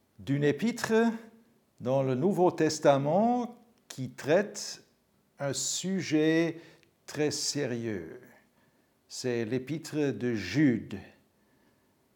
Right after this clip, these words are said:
Cette épître parle d'une nuit, de la nuit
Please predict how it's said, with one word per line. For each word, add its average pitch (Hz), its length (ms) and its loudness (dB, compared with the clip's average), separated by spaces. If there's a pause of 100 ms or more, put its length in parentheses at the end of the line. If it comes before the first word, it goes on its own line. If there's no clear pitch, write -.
(400)
Cette 156 260 -2
épître 196 440 2 (460)
parle 196 540 6 (1080)
d'une 165 420 0
nuit, 160 600 2 (880)
de 110 160 0
la 143 220 6
nuit 175 720 0